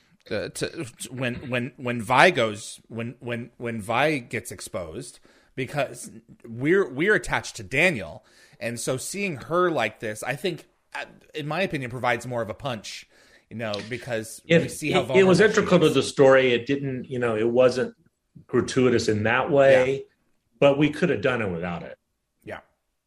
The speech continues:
Speaker 2: You know what I mean? We could have done it without showing anything and still had her be as if she's naked, simulated nudity. But it was Showtime, and we need, you know, we needed to give them what they were asking for.
Speaker 1: Absolutely.
Speaker 2: Um, but we never again after
Speaker 1: Were,
Speaker 2: that.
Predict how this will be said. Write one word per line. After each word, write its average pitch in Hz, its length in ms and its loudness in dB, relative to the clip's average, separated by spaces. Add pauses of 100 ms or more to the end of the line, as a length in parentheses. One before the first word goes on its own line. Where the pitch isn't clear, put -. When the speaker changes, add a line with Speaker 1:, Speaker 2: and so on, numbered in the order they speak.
(120)
Speaker 2:
You 113 80 -4
know 117 60 0
what 110 100 0
I 104 40 0
mean? 110 200 0
We 113 100 0
could - 140 0
have 101 80 -4
done 120 120 4
it 113 40 2
without 98 260 -2
showing 101 280 -4
anything 76 460 -12 (140)
and 87 100 -12
still 113 300 4
had 98 200 2
her 95 60 2
be 85 420 0 (220)
as 92 160 -2
if 117 180 0
she's - 200 -10
naked, 73 420 -12
simulated 82 520 -2 (240)
nudity. 73 440 -6 (680)
But 110 140 4
it 117 40 6
was 120 160 4
Showtime, 95 500 0
and 87 180 2
we 90 100 2
need, 90 260 -4
you 92 80 -8
know, 92 160 -4
we 92 100 -4
needed 95 300 -4
to 92 80 -6
give 92 220 -2
them 92 160 0
what 92 160 -4
they 95 100 0
were 90 120 0
asking 92 420 0
for. 67 240 -18 (560)
Speaker 1:
Absolutely. 98 420 -6
Speaker 2:
Um, 87 300 -4 (960)
but 110 120 2
we 104 460 0
never 95 340 -4
again 78 320 -8 (720)
after 135 140 -10
Speaker 1:
Were, 165 160 -2
Speaker 2:
that. - 160 -14